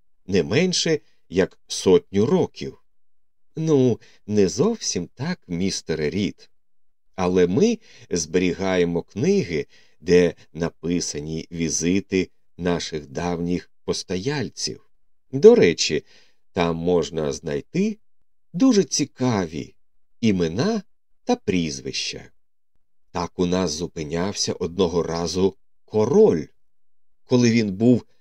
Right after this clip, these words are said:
ще принцем Вельським. Принцеса Ольгемар Гольштайн-Роц мала звичай приїздити сюди кожної зими зі своєю фрейліною.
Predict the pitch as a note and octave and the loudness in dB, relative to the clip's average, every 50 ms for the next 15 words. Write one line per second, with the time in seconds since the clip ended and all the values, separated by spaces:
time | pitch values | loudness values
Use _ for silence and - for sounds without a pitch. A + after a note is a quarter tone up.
0 | _ _ - - - - - - - A#3+ A#3+ - G#3+ G#3+ G#3 G3 F3 - - - | _ _ -20 -20 -14 -8 -2 2 2 2 4 6 6 6 6 6 4 0 -2 -2
1 | - E3 - - - _ - - - - - C3+ F#3 F3 A2+ D2 - - - - | -2 -2 -4 -10 -18 _ -20 -20 -20 -12 -6 -2 0 0 0 0 -2 -8 -10 -10
2 | - - - - - - - _ - - - - _ - - - _ _ _ _ | -10 -14 -14 -14 -16 -20 -20 _ -20 -20 -20 -20 _ -20 -20 -20 _ _ _ _
3 | _ - F2 F2+ F2 D#2+ - - G2 F#2 F#2 F2 - - F#2+ F2 - - - F#2 | _ -2 -2 0 0 0 0 2 2 4 2 2 0 -2 -4 -4 -4 -2 -2 -2
4 | F2+ F2 - F#2 F2 F2+ F#2 F#2+ G2 F#2 F2 - F2+ F2 E2 - - - - - | 0 0 0 0 0 2 0 2 0 0 -2 0 0 0 0 -2 -6 -6 -4 -2
5 | F2+ F#2 F2 E2 D#2 D#2 - A2 D#3+ G#3 - - - - - - _ _ - - | 0 0 0 0 -2 -2 0 0 0 0 0 -2 -8 -8 -8 -10 _ _ -20 -20
6 | - - - - A3 A#3 G3+ E3 C3 - G2 E2 G#2 B2+ D3 - - A2 F#2 - | -20 -6 2 4 4 6 6 4 4 0 -2 -2 -2 -2 -2 0 -2 -4 -4 -2
7 | F#2 F2 F2 E2+ D#2 - - - G#2+ G#2+ - - - - E2+ C#2+ C#2+ F#2 G#2 A2 | -4 -4 -2 -4 -4 -4 -2 -2 -2 -2 -4 -6 -6 -8 -8 -6 -2 0 0 0
8 | G2+ - - _ _ _ _ _ - F#2 F#2 F#2+ F2+ - F#2+ F2+ F2 E2 E2 D2 | -2 -4 -12 _ _ _ _ _ 0 2 4 4 2 2 0 -2 -2 -2 -2 -4
9 | D2+ D#2+ D#2 D#2 F2 G2+ A#2+ B2+ B2 B2 - - - _ - C#2 C#2+ D#2+ D#2 - | -4 -4 -4 -4 -2 0 2 0 0 0 -4 -14 -20 _ -14 -10 -8 -6 -4 -6
10 | - - D#2+ D#2 D2 D#2 E2 E2+ E2 D#2 F2 E2+ - _ _ _ - F#2+ G2 C3 | -6 -4 -4 -6 -4 -2 -2 -2 0 2 0 0 0 _ _ _ -8 -4 -2 -2
11 | E3 E3+ D#3 B2 E2+ E2 D2 C2+ - - - B1+ - | -2 0 -2 -2 -2 -4 -8 -8 -12 -14 -16 -18 -18